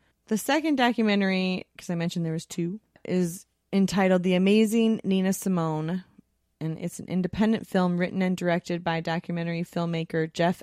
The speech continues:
L. Lieberman and was released in more than one hundred cinemas in two thousand fifteen. The director initially consulted with Simone's daughter before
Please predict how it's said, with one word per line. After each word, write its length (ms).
L. 220
Lieberman 600
and 200
was 200
released 500
in 240
more 220
than 180
one 140
hundred 420
cinemas 580
in 180
two 160
thousand 460
fifteen. 480
The 80
director 360
initially 540
consulted 580
with 140
Simone's 400
daughter 320
before 720